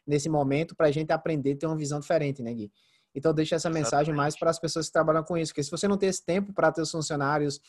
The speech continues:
Speaker 1: fazer esse trabalho adicional, sua empresa sempre vai estar ali limitada. Você só vai estar ali, é, diminuindo ali, digamos, a saúde da, da tua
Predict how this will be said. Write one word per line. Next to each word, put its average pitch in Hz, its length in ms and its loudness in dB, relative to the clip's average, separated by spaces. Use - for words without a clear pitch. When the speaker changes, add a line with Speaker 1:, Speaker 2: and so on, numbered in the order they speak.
Speaker 1:
fazer 156 280 4
esse 202 80 2
trabalho 180 280 6
adicional, 165 540 2
sua 190 120 -6
empresa 185 300 -4
sempre 180 220 -6
vai 190 120 2
estar 185 140 2
ali 160 140 2
limitada. 170 480 0
Você 139 120 -10
só 139 180 0
vai 139 160 2
estar 139 200 2
ali, 139 320 0
é, 135 200 4
diminuindo 185 720 0
ali, 156 200 2
digamos, 139 560 -8
a 139 80 0
saúde 202 640 0
da, 135 480 2
da 143 120 0
tua 135 440 2